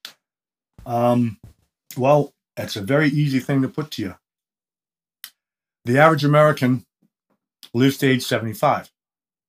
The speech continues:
The average correctional officer lives to age sixty-one. The average American has a three point five percent P T S D rate through the general population.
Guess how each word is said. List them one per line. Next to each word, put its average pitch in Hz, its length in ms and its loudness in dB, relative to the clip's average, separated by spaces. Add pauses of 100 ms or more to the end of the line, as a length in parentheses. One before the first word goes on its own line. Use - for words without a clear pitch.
(560)
The 120 100 0
average 123 240 -2
correctional 127 440 -2
officer 98 380 -8 (480)
lives 117 200 -4
to 113 100 -6
age 107 120 -8
sixty-one. 120 560 -8 (1300)
The 117 120 0
average 135 220 2
American 135 480 2
has 117 180 -4
a 120 60 -4
three 147 260 -2
point 139 220 -2
five 131 300 0
percent 120 320 -6
P 120 140 -6
T 110 180 -8
S 110 160 -10
D 160 140 -2
rate 110 260 -4 (100)
through 117 100 -6
the 104 60 -12
general 113 260 -4
population. 113 680 -6